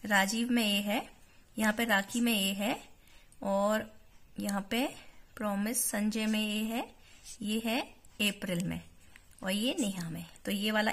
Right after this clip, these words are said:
ए मैं यहाँ रख दूंगी। नेक्स्ट स्लिप ओपन करी, होस्ट ने बोला आर, तो आर जैसे राखी में है, रोहित में है, और इसमें नहीं है, आप इसमें देख सकते हैं प्रॉमिस में आर है, और इसमें अप्रैल में आर है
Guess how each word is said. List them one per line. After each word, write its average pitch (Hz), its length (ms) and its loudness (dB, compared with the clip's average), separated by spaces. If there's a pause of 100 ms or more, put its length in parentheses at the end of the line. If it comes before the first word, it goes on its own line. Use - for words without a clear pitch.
ए 214 120 2
मैं 214 120 2
यहाँ 202 180 2
रख 185 120 -2
दूंगी। 196 340 -4 (440)
नेक्स्ट 247 300 6
स्लिप 254 260 2
ओपन 233 280 0
करी, 233 200 0
होस्ट 220 300 -2
ने 220 80 0
बोला 220 240 2 (120)
आर, 170 260 6 (500)
तो - 80 -2 (120)
आर 214 220 10
जैसे 262 260 2
राखी 247 360 2
में 254 140 6
है, 262 280 4
रोहित 208 360 0
में 202 160 0
है, 202 240 -2 (480)
और 214 200 6
इसमें 233 360 2
नहीं 240 340 6
है, 285 140 2
आप 240 180 2
इसमें 233 240 2
देख 220 140 -2
सकते - 280 -4
हैं 269 120 0
प्रॉमिस 208 440 0
में 233 120 2
आर 220 240 6
है, 262 220 0 (600)
और 196 500 0 (440)
इसमें 226 420 2
अप्रैल 220 960 -4
में 240 120 2
आर 233 240 2
है 285 200 -2